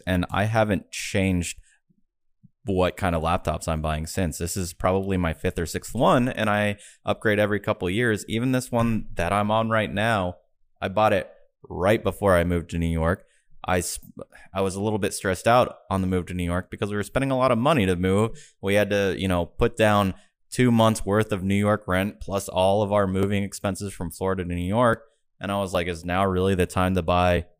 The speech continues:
a new laptop?" And I said, "Yes, it is, because if work comes, I want to be able to take on that gig." And on, like, literally while we were still living in a hotel in, in Jersey City, w-, looking for a place in New York, uh,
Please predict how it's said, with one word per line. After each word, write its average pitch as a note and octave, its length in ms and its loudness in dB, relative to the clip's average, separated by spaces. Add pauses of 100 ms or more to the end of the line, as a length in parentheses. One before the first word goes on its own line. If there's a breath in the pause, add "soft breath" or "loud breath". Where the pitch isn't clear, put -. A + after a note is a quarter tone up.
(240)
a F2 100 0
new F2+ 260 2
laptop?" F#2+ 540 2
And F#2+ 120 2
I F#2 500 0
said, G2+ 340 0 (140)
"Yes, A2+ 280 2
it G2+ 100 2
is, F2 200 2
because F2 500 0
if F#2 220 -4
work A2+ 260 2
comes, C3+ 460 2 (640)
I G2 120 4
want A2+ 340 4
to G2+ 100 -4
be G#2+ 140 4
able A#2+ 180 2
to F2+ 60 2
take G2 280 0
on G2 160 2
that D#2 220 -2
gig." A2+ 400 2
And G2 180 0
on, G2+ 200 0 (100)
like, F#2+ 280 -2
literally A#2+ 560 4 (300 soft breath)
while A2 200 6
we A#2+ 120 6
were A2+ 80 6
still A2 400 -2
living A#2+ 380 4
in G#2 220 0
a G2+ 100 4
hotel G#2 600 4
in, G2 280 0
in F#2+ 200 -2
Jersey F#2 320 -2
City, A#2+ 340 2
w-, F2 360 0
looking G2+ 300 -4
for G2 160 -2
a - 40 -2
place G#2 300 0
in F2 140 -2
New F2+ 80 0
York, A#2+ 400 2 (1040)
uh, G2+ 200 4